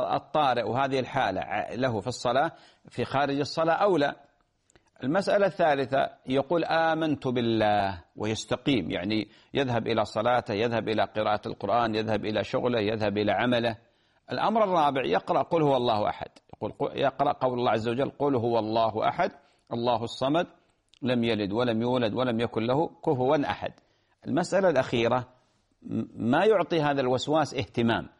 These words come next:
وإنما ينصرف عنه وينشغل عنه ويلهو عنه، يلهو عنه، وهذا كله سيجعل الشيطان ينهزم ويندحر ويولي لا يلوي على شيء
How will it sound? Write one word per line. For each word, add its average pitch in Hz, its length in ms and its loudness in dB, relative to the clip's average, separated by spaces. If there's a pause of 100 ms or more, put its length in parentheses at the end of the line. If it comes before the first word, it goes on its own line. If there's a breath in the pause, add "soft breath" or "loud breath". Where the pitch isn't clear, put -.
(160 soft breath)
وإنما 139 320 0
ينصرف 135 440 2
عنه 101 320 0
وينشغل 127 520 0
عنه 120 220 0
ويلهو 127 460 0
عنه، 117 360 0 (340 soft breath)
يلهو 160 340 2
عنه، 160 400 0 (320 soft breath)
وهذا 143 640 0 (180 soft breath)
كله 151 600 0
سيجعل 127 720 0
الشيطان 123 600 0
ينهزم 120 540 -2
ويندحر 107 640 0 (340 soft breath)
ويولي 123 640 2
لا 131 120 4
يلوي 117 300 2
على 101 240 0
شيء 143 300 -2